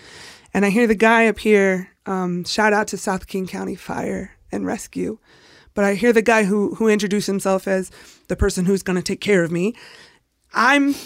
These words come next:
paralyzed, so they don't know I'm actually listening. And this guy, I feel him touch my wrist, and he says, "I don't feel much of a pulse." And that was on a Sunday morning at eight, and I woke up on Monday afternoon at three thirty.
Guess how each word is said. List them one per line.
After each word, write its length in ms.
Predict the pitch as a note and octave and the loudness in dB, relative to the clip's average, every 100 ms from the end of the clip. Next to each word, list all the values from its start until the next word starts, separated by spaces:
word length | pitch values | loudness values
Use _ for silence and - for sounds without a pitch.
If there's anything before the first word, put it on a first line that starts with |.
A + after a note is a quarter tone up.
| - _ | -20 _
paralyzed, 720 | - A3+ F3 F3 F#3 G3 - _ | 0 2 2 0 -4 -6 -14 _
so 320 | - G#3 G3+ | -6 -2 0
they 120 | A3+ | 2
don't 180 | A#3+ G#3+ | 0 2
know 180 | A3 G3+ | 0 0
I'm 160 | F#3+ | 0
actually 320 | F#3+ F#3 - G3 | -4 -4 -4 -2
listening. 560 | F3+ - F3 F3 F#3+ | -2 -4 -6 -4 -4
And 160 | F3+ F3 | -4 -4
this 120 | G3 | -4
guy, 300 | - F#3 F#3 - - - | -4 -4 -6 -8 -18 -16
I 100 | - | -12
feel 240 | F#3+ A3+ A3 | -8 -4 -4
him 200 | G#3 G3 | -4 -6
touch 320 | G#3 G#3 - | -8 -10 -10
my 220 | G#3 G3 | -8 -8
wrist, 320 | F#3 F#3 F3+ | -6 -6 -8
and 80 | F3+ | -8
he 100 | F3+ | -8
says, 240 | F3 F3+ F#3 | -6 -6 -4
"I 60 | |
don't 160 | F#3 G3 | -6 -4
feel 100 | F#3+ | -4
much 220 | F3 E3 | -4 -4
of 80 | E3 | -6
a 60 | |
pulse." 400 | D#3 - - - - - - - - - _ - | -6 -8 -10 -14 -20 -20 -20 -20 -20 -20 _ -6
And 120 | F#3 | 0
that 60 | G3+ | 0
was 120 | G3+ | 2
on 120 | G#3 | 0
a 20 | F#3 | 0
Sunday 300 | A3 G#3+ G3 | 0 0 0
morning 400 | F#3+ F#3+ F#3+ F3+ | 0 0 -2 -4
at 80 | - | -6
eight, 320 | E3+ F3+ - - | -6 -6 -6 -8
and 100 | F3 | -6
I 60 | F3 | -2
woke 220 | F3 F3+ | -2 -2
up 160 | F3+ | -4
on 140 | E3+ F3 | -4 -4
Monday 280 | F3+ F3+ E3+ | -2 -2 -4
afternoon 400 | F3 F3+ F3 E3+ | -6 -6 -6 -6
at 100 | - | -8
three 120 | E3+ | -12
thirty. 440 | D#3+ E3 E3 E3+ | -8 -8 -8 -10